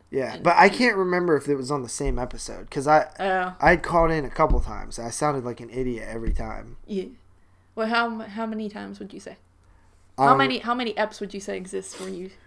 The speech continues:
Speaker 2: say
Speaker 1: Oh, I don't know, but there's at least one.
Speaker 2: I shall
Speaker 1: I
Speaker 2: find
Speaker 1: don't
Speaker 2: them.
Speaker 1: know. See, I don't know if some of the eps got taken down.
Speaker 2: I
Speaker 1: I don't
Speaker 2: shall
Speaker 1: even know if these are still up.
Speaker 2: I shall find them.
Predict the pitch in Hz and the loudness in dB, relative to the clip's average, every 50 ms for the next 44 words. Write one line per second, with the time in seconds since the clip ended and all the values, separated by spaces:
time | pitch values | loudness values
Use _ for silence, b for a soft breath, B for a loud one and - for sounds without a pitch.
0 | _ _ _ - - 226 214 202 160 151 139 135 143 151 156 156 147 135 151 160 | _ _ _ -20 -16 -14 -4 0 4 4 6 6 6 6 4 4 2 2 2 2
1 | 147 131 113 123 135 135 120 120 147 156 160 156 147 156 139 131 135 151 170 160 | 0 0 0 2 2 2 2 4 6 6 6 6 6 4 4 4 2 0 0 0
2 | - 120 123 131 139 147 131 110 110 107 110 - 113 110 98 - - - - - | -2 -4 -2 0 0 0 0 -2 -6 -12 -12 -12 -12 -10 -10 -10 -10 -8 0 4
3 | 143 170 190 202 208 202 196 180 156 - - 196 190 180 143 165 180 190 185 175 | 6 6 8 6 6 4 2 0 0 -2 2 4 4 4 4 4 2 2 2 0
4 | 160 139 - 175 160 151 143 143 123 127 131 123 - - 135 120 113 - 139 123 | 0 0 0 -2 0 0 -2 -2 -2 -2 -4 -4 -4 -6 -8 -8 -6 -6 -8 -8
5 | 117 113 110 113 123 131 131 135 139 139 135 123 202 202 190 190 - 151 185 220 | -8 -10 -8 -6 -6 -4 -2 -2 -2 -2 -2 -4 -4 -6 -6 0 2 4 6 6
6 | 247 262 269 240 220 196 185 180 170 143 127 123 139 156 170 180 160 156 151 127 | 6 4 4 2 2 4 4 4 2 2 0 -4 -4 -2 -2 -2 -2 -2 -4 -4
7 | - - - 156 151 143 117 - 107 117 117 - - - 101 196 - 196 - - | -4 -2 0 2 2 2 0 -4 -6 -6 -6 -6 -6 -6 -4 -4 -4 -6 -6 -8
8 | 143 - - - - - - - - 90 | -8 -8 -8 -10 -12 -14 -16 -16 -16 -16